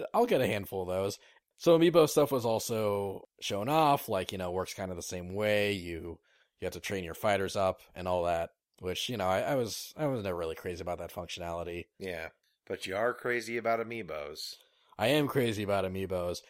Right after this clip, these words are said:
Speaker 1: And one cool thing that the website actually ended up mentioning afterwards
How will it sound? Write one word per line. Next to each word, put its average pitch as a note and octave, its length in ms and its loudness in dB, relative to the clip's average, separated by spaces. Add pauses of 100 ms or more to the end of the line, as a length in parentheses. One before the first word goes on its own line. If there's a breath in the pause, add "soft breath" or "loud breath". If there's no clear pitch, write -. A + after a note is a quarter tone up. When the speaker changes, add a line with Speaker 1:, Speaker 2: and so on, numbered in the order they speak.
(120)
Speaker 1:
And G#2+ 180 -2
one F#3+ 180 4
cool C3 220 0
thing G2+ 280 -4
that G2 140 -2
the F#2 80 -4
website A2 460 2
actually F#2+ 260 0
ended E2+ 160 -6
up F2 120 -8 (200)
mentioning F#2 420 -6
afterwards F2 580 -4